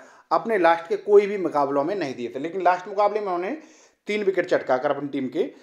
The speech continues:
लिए दिए। भाई कहानी के बारे में बात करें तो आप देख सकते हो एक विकेट इन्होंने चटकाया लास्ट मैच में, नवाज को मौका नहीं दिया गया, जबकि सिद्दीकी ने आपके लिए दो विकेट चटका कर दिए और शानदार गेंदबाजी इन्होंने की।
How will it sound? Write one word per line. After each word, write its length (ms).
लिए 260
दिए। 300
भाई 200
कहानी 280
के 80
बारे 180
में 80
बात 180
करें 220
तो 60
आप 140
देख 140
सकते 220
हो 160
एक 120
विकेट 240
इन्होंने 320
चटकाया 320
लास्ट 280
मैच 160
में, 160
नवाज 380
को 100
मौका 320
नहीं 260
दिया 180
गया, 200
जबकि 260
सिद्दीकी 400
ने 80
आपके 260
लिए 120
दो 200
विकेट 260
चटका 280
कर 220
दिए 120
और 160
शानदार 460
गेंदबाजी 420
इन्होंने 300
की। 260